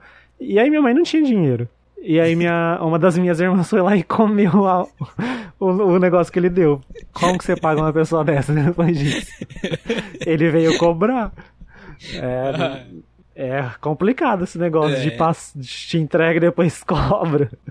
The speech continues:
Speaker 2: <laughs> Mas posso dar uma dica? Se quando você vier pra cá e a pessoa vir e fizer isso com você, você faz a, a sonsa, fala, "I don't speak English, I don't speak English, bye." Ah, tem que dar uma
Speaker 1: Vai,
Speaker 2: de
Speaker 1: vai, sai
Speaker 2: louco.
Speaker 1: andando.
Speaker 2: <laughs> Aham.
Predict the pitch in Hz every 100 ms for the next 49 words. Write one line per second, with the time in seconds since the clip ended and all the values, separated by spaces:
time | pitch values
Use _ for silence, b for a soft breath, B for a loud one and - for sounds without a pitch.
0 | _ 208 233 - 156 - 175 - 175 -
1 | - 220 139 135 175 170 - 139 139 127
2 | 151 143 - 123 B 156 B - - 147
3 | 147 151 131 - 147 160 139 143 147 127
4 | 123 120 120 127 123 120 120 - 123 117
5 | 120 120 - 120 117 120 135 113 113 -
6 | 156 123 _ b b - 151 - 127 120
7 | 127 139 147 135 131 - 131 117 131 147
8 | 156 156 143 139 170 240 - 247 - 247
9 | 226 170 151 - 185 214 220 - 214 214
10 | 214 190 147 123 - 170 226 233 196 120
11 | _ - 135 117 151 202 240 247 233 190
12 | 220 - 202 208 180 170 151 131 _ -
13 | 170 185 190 156 226